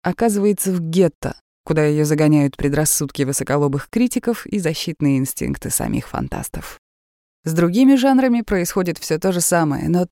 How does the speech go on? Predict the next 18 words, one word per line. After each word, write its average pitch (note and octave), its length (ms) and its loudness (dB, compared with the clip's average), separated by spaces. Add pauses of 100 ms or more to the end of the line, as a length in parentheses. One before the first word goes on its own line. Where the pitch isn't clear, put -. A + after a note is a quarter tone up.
там A3 180 4
конфликта G3 540 0
высокого E3 420 -2
и E3 140 0
низкого D#3 380 -2
восприятия G3+ 600 0
не G3 160 6
наблюдается. G3 800 2 (680)
Авторам A#3+ 380 4
детективов A3 640 2
и G3 80 4
романтической G#3 800 0
прозы C#4+ 320 2
просто A#3 320 0
не A#3+ 160 6
за G3 100 2
что - 200 -4
воевать. D3 500 -2